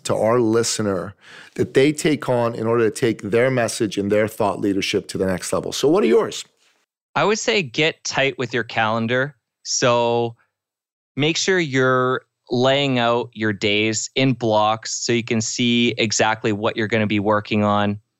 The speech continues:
Speaker 2: throughout each and every day, because in today's busy world with social media, there are so many distractions, Google, and it's so easy to get caught up in these things and feel like you're accomplishing a lot throughout the day.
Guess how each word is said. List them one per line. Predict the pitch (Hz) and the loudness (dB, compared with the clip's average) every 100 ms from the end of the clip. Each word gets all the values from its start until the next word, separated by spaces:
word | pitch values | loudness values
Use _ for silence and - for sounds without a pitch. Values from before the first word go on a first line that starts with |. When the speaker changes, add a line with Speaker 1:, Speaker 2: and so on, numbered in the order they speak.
| _ _ _ _ - | _ _ _ _ -4
Speaker 2:
throughout | 131 123 123 | 0 2 0
each | 120 120 | -2 -2
and | |
every | 113 110 | -2 -2
day, | 98 120 110 | 0 0 -2
because | 98 - 110 110 - - _ _ _ _ _ | -6 -2 0 0 -2 -8 _ _ _ _ _
in | 135 | -2
today's | 131 135 143 151 - | 0 0 0 0 0
busy | 131 120 123 | -2 0 0
world | 107 113 113 107 | 2 2 2 0
with | 107 | -4
social | - 123 117 123 | 0 0 0 0
media, | 107 110 110 110 107 110 107 - _ _ _ _ _ - | 0 2 2 2 2 2 -2 -6 _ _ _ _ _ -2
there | 117 113 113 117 | 2 4 2 0
are | 113 | -2
so | 110 135 | 0 0
many | 131 127 | 2 0
distractions, | 110 - 110 107 104 117 110 - | -2 -2 0 0 -2 -2 -2 -4
Google, | - 113 110 113 110 110 110 _ _ _ _ _ - | 0 0 2 2 2 0 -2 _ _ _ _ _ -4
and | 131 | -2
it's | 135 - | -2 -4
so | - 160 180 165 | -4 0 2 2
easy | 151 - 139 | 0 -2 -2
to | - 113 | -2 -2
get | 120 | -2
caught | - 110 | 0 0
up | 107 107 | 2 0
in | 127 | 0
these | 127 - | -2 -2
things | 131 131 131 | -2 0 0
and | 113 | -2
feel | - 113 113 | 0 2 2
like | 113 107 - | 2 0 0
you're | 107 | -2
accomplishing | 101 107 101 120 117 127 | 0 0 -2 -2 -2 0
a | 110 | 2
lot | 104 104 | 2 0
throughout | - 110 104 | 0 0 0
the | |
day. | 98 101 120 | 0 0 0